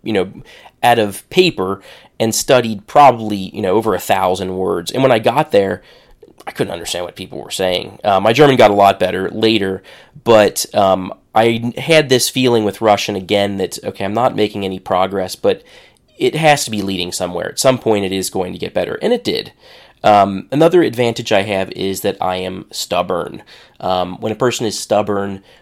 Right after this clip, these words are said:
a person does not easily change their opinion or their behavior. They try to keep doing the same thing. Um, sometimes that's bad. Um, for example, I don't know, if a person smokes or has some other bad habit, does something annoying. But if you're trying to learn something, being stubborn,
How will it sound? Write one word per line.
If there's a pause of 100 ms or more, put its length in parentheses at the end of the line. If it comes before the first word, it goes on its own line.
a
person
does
not
easily
change
their
opinion
or
their
behavior.
They
try
to
keep
doing
the
same
thing. (460)
Um, (100)
sometimes
that's
bad. (380)
Um,
for
example,
I
don't
know,
if
a
person
smokes
or
has
some
other
bad
habit,
does
something
annoying.
But
if
you're
trying
to
learn
something,
being
stubborn,